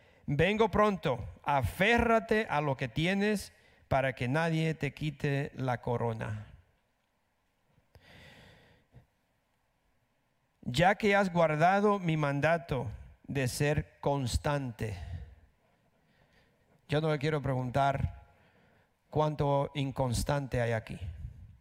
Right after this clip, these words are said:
No levante la mano. Ni le quiero preguntar cuánto constante hay. Usted tiene que pedirle a Dios, decirle a Dios, si usted es una persona que está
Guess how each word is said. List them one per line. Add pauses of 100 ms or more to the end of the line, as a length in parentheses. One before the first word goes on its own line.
(1160)
No
levante
la
mano. (1160)
Ni
le
quiero
preguntar
cuánto
constante
hay. (640)
Usted
tiene
que (400)
pedirle
a
Dios,
decirle
a
Dios, (500)
si
usted
es
una
persona (240)
que
está